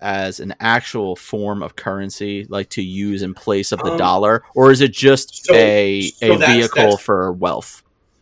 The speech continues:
Speaker 2: that's the unique beast of the situation. Um, a lot of people on the surface level, first of all, to, to give you a preface, crypto is very deep. It's, there's a lot going on. Uh, right now, I'm on CoinGecko. There are six thousand five hundred and eighty-eight unique cryptocurrencies on the,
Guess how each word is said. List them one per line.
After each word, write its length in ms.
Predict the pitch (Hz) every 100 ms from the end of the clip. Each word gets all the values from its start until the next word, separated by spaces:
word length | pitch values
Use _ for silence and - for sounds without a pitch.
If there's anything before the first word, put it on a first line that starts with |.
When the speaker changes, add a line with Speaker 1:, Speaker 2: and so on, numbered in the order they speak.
| _
Speaker 2:
that's 260 | 127 143 -
the 100 | 180
unique 380 | 135 120 -
beast 280 | 107 101 -
of 100 | 87
the 60 | 85
situation. 680 | - 85 90 85 - - -
Um, 320 | 92 90 87 _ _ _
a 60 | 104
lot 220 | 113 151
of 80 | 156
people 260 | 156 135
on 80 | 120
the 80 | 110
surface 560 | - 113 104 98 - 98
level, 320 | 95 85 80
first 240 | - -
of 60 | 95
all, 240 | 90 85 -
to, 240 | 104 92
to 100 | -
give 140 | 101 90
you 80 | 85
a 40 |
preface, 360 | - 87 98 -
crypto 260 | 127 -
is 60 | 117
very 240 | 95 82
deep. 240 | - 69 - 78
It's, 120 | - - -
there's 120 | 90
a 40 |
lot 300 | 95 104 117
going 200 | 143 127 107
on. 320 | 98 95 92 _ _ _ _ _ -
Uh, 220 | 101 98 101
right 180 | 131 127
now, 160 | 127
I'm 80 | 113
on 120 | 107
CoinGecko. 600 | - 113 104 104 90 92
There 160 | 101 104
are 140 | 98
six 300 | - - 151
thousand 360 | - 131 131 123
five 260 | - 120 123
hundred 260 | 123 110 101
and 140 | 98
eighty-eight 400 | 104 101 95 92
unique 320 | 90 90 90
cryptocurrencies 720 | 98 - 87 87 82 - 80 80
on 140 |
the, 80 | 78